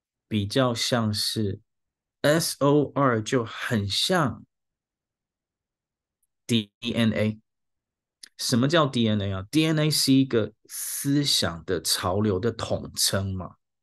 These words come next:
它在生物上当然是那个东西啊，那个什么核酸啊，那个什么蛋白啊，那个，那个卷卷卷那个东西。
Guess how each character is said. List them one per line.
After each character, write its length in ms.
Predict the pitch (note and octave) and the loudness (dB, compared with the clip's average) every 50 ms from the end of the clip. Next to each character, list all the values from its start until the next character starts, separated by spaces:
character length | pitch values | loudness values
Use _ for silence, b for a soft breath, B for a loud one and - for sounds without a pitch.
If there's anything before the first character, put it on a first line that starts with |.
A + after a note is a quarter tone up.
| _ _ _ _ _ _ _ _ _ _ _ _ _ _ _ _ _ _ _ _ _ _ _ | _ _ _ _ _ _ _ _ _ _ _ _ _ _ _ _ _ _ _ _ _ _ _
它 140 | - E3 D#3+ | -2 -2 2
在 160 | D#3+ F#3 F3 | 4 4 6
生 340 | D#3 - - D#3 D3+ E3 F3 | 6 6 4 4 6 6 6
物 60 | D#3 | 4
上 260 | C#3 - D#3 D3 C3+ | 6 4 2 2 2
当 200 | - C3+ D3 D3+ | 2 2 2 2
然 120 | C3+ G2+ G#2+ | 2 2 0
是 200 | G#2+ - B2+ C3 | 0 0 2 2
那 100 | C3+ B2 | 2 2
个 100 | A#2 A2 | 2 0
东 300 | G#2+ A2 G#2+ G#2+ A2 G#2+ | 0 0 0 0 0 -2
西 240 | - - - G#2 G2+ | -4 -4 -4 -2 -2
啊， 240 | F#2+ F2+ F2 G2 - _ _ _ _ _ _ _ _ _ _ _ _ _ | -4 -4 -8 -10 -14 _ _ _ _ _ _ _ _ _ _ _ _ _
那 100 | - B2+ | 0 2
个 80 | A#2+ A2+ | 2 2
什 100 | G#2 G2+ | 2 0
么 140 | F#2+ G#2 G#2 | 0 0 0
核 180 | G2+ G2+ G2 | 2 2 2
酸 300 | G2+ - - G#2 G#2+ G#2+ | 2 4 2 2 4 4
啊， 40 | G#2+ | 4
那 100 | G#2 A2 | 4 2
个 40 | A2 | 2
什 80 | G2+ | 0
么 80 | F#2 G2+ | -2 -2
蛋 220 | G#2+ A#2 A2 A2 | 0 0 0 0
白 160 | G2+ F#2+ F#2 F#2+ | 0 -2 -2 -4
啊， 120 | F#2+ G2 | -2 -2
那 100 | G#2 G#2+ | 0 0
个， 80 | G#2 G2+ | 0 0
那 80 | G#2+ | 0
个 80 | G#2 G#2 | 0 0
卷 180 | - G2 F#2+ G2+ | 0 -2 -2 0
卷 160 | G#2 F#2+ G2+ | 0 0 0
卷 160 | G#2+ G#2 F2+ F#2 | 0 -2 -2 -2
那 100 | - G2+ | -2 -4
个 100 | G2 F#2+ | -2 -2
东 240 | G2+ G2 G2 G2+ | -2 -2 -2 -2
西。 420 | G#2 - - - F#2 F#2+ F#2+ G2 | -2 -4 -4 -4 -4 -4 -6 -6